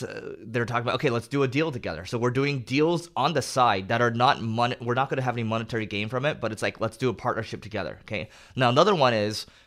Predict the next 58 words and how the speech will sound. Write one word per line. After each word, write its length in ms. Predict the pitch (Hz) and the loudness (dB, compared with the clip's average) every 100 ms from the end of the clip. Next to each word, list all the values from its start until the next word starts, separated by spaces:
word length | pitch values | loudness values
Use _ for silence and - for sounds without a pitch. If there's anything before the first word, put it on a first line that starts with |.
| _ _ _ _ _ _ _ _ - - | _ _ _ _ _ _ _ _ -14 -4
I'm 100 | 131 | 0
meeting 200 | 139 147 | 2 4
with 100 | 127 | 4
other 160 | 143 180 | 4 4
software 320 | - 123 123 | 6 4 4
companies 300 | 123 120 110 | 0 0 0
where 120 | 117 | 2
I 120 | 113 | 2
think 180 | 123 143 | 2 -2
we 60 | 127 | -2
might 200 | 120 117 | -2 -2
be 60 | |
able 100 | 120 | -4
to 80 | 110 | -4
use 140 | 117 110 | -4 -4
their 80 | |
software, 480 | 107 107 107 143 151 - - - | 0 2 2 2 0 -2 -8 -2
and 120 | 135 | 0
at 60 | |
the 80 | 123 | 0
same 220 | 117 143 | -2 -2
time, 220 | 135 135 117 | 0 0 2
I 140 | 117 | 2
know 180 | 123 127 | 4 2
I 60 | 120 | 2
have 120 | 117 | 2
an 80 | 107 | 2
audience 340 | 110 123 104 | 2 0 -2
that 120 | - 107 | -4 -4
can 120 | 107 | -4
help 160 | 107 | -4
promote 320 | - 104 135 - | -4 -2 -2 -2
them. 160 | 76 - - - | -6 -8 -20 -6
So 140 | 123 | -2
how 160 | 117 143 | 6 8
do 80 | 151 | 8
we 100 | 147 | 4
do 180 | 131 | 4
a 40 | 127 | 2
deal 500 | 113 135 113 104 - - - | 2 2 2 2 -4 -16 -8
with 160 | 113 | -4
each 220 | 127 120 | -2 2
other 200 | 139 139 | 2 4
where 200 | 113 120 | 4 4
we're 140 | 117 123 | 4 4
not 120 | 131 | 4
gonna 140 | 139 | 2
exchange 420 | 110 - 123 117 98 | -2 -2 2 2 2
money, 440 | 98 104 139 180 - - - | 0 2 0 -4 -8 -8 0
but 140 | 127 | 4
we 100 | 131 | 4
might 220 | 131 127 | 2 0
say, 240 | - 113 - | 0 -2 2
"Oh, 320 | 202 160 65 - _ | 2 2 0 -10 _
why 140 | - 135 | 4 4
don't 100 | 147 | 4
we 80 | |
barter? 480 | 127 120 135 127 - | 0 4 4 4 -4